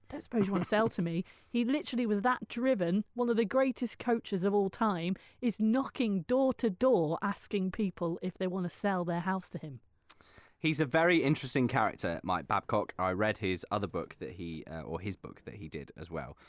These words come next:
Speaker 1: I've
Speaker 2: Uh,
Speaker 1: got that one to read,
Speaker 2: yeah,
Speaker 1: yeah.
Speaker 2: he's a very interesting character. Um, he frustrates me hugely at times, but I can't help but think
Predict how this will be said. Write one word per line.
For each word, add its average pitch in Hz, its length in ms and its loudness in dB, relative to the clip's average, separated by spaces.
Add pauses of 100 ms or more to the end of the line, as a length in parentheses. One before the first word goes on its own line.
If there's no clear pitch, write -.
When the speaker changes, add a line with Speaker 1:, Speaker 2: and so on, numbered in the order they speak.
(160)
Speaker 1:
I've 214 120 -2
Speaker 2:
Uh, - 20 -6
Speaker 1:
got 180 100 0
that - 140 -8
one 156 120 -10
to 170 120 -10
read, - 80 -2
Speaker 2:
yeah, 87 120 0
Speaker 1:
yeah. 156 140 -2
Speaker 2:
he's 92 180 -6
a 98 40 -6
very 104 300 0
interesting 85 520 -6
character. 76 540 -4 (120)
Um, 82 280 -2
he 87 320 -8
frustrates - 680 -2
me 98 140 -2
hugely 80 720 -6 (160)
at - 160 -12
times, 76 400 -6
but 87 180 -4
I 85 100 0
can't 104 320 -2
help 95 260 -4
but - 220 -6
think 76 320 -8